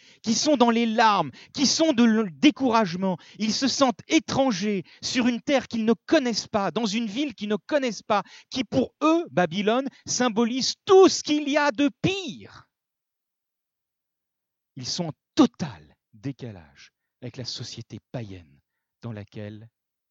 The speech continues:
Dieu va dire dans cette lettre, « Je vous ai déportés. » Je vais y revenir. Alors,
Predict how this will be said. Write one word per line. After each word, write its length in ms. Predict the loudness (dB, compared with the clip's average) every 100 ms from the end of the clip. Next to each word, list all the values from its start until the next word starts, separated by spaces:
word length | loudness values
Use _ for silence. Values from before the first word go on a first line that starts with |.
| _ _ _
Dieu 200 | -14 -12
va 140 | -12
dire 240 | -14 -18
dans 100 | -18
cette 280 | -20 -20 -20
lettre, « 300 | -20 -20 _ _ _ _ _
Je 320 | -20 -16 -14 -14 -16 _ _
vous 320 | -20 -20 -20
ai 80 | -20
déportés. » 560 | -20 _ -20 _ _ _ _ _ _ _ _ _ _ _ _ _ _ _ _
Je 140 | -16
vais 60 | -16
y 20 |
revenir. 340 | -14 -18 -20 -20 _ _ _ _ _ _ _ _ _ _ _ _ _ _ _ _ _ _ _ _ _ _ _ _ _ _ _ _ _ _ _ _ _ -6
Alors, 360 | 2 2 2